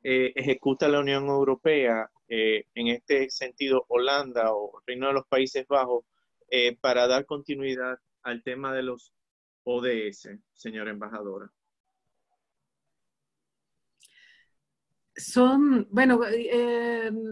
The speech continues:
Speaker 2: eh, sí, empiezo yo, perfecto. Bueno, las O D S son transversales. Eh, eh, y yo creo que hemos visto, eh,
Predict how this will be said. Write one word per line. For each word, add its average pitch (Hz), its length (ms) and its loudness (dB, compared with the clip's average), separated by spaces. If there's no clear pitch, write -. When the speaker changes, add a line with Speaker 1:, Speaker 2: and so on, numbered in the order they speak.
Speaker 2:
eh, 214 100 -4
sí, 320 260 2
empiezo 302 360 -2
yo, 277 200 -2
perfecto. 220 340 -4
Bueno, 226 360 -2
las 240 260 -4
O 285 80 -4
D 262 220 -2
S 277 240 -4
son 247 360 -2
transversales. 202 1040 -8
Eh, 185 880 -6
eh, 180 600 -4
y 196 320 2
yo 208 140 2
creo 233 380 2
que 214 200 2
hemos 226 280 0
visto, 208 800 0
eh, 190 840 -2